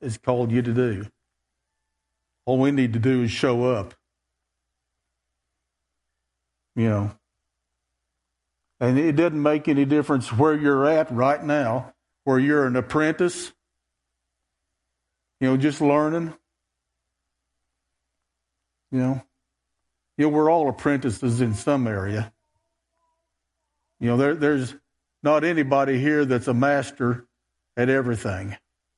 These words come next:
or maybe even a journey, journeyman at everything. You know, we're, we're, we're all have areas of apprenticeship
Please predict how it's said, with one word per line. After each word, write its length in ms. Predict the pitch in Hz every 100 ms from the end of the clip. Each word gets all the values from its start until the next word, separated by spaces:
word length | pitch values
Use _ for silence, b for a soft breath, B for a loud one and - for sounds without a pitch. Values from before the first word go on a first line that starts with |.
| _ _ _ _ _ _ _ _ _ _
or 100 | 127
maybe 300 | 135 147 127
even 320 | 127 151 131
a 80 | 120
journey, 540 | 117 147 156 139 120 101 - 151
journeyman 680 | 143 170 160 120 113 110 107 -
at 160 | 127 123
everything. 680 | 123 113 101 104 98 107 - _ _ _ _ _ _ _ _ _ _ _ -
You 80 | 135
know, 40 |
we're, 200 | 135 160
we're, 260 | 190 165 208
we're 300 | 180 170 156
all 480 | 175 170 139 - _
have 280 | 139 135 131
areas 480 | 160 160 143 131 131
of 100 | 123
apprenticeship 880 | 110 - 175 147 120 - 110 107